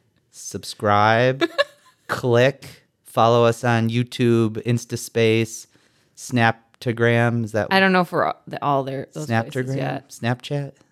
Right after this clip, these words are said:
Speaker 2: Do we have that?
Speaker 1: We don't. We do have Instagram. That's new. And our new digital marketing specialist, Caroline, would totally appreciate a shout out for you to go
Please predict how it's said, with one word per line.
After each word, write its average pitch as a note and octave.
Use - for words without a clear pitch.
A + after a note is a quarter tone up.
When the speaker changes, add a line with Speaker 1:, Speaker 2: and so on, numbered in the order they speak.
Speaker 2:
Do -
we A2
have A#2+
that? B2+
Speaker 1:
We F#3
don't. D#3+
We G3
do G#3+
have C#4
Instagram. F3
That's E3
new. C#3+
And D#3
our E3
new E3
digital E3
marketing D#3
specialist, D3
Caroline, D3
would C#3+
totally D3+
appreciate C#3+
a D3+
shout C3
out C3
for -
you D3
to -
go -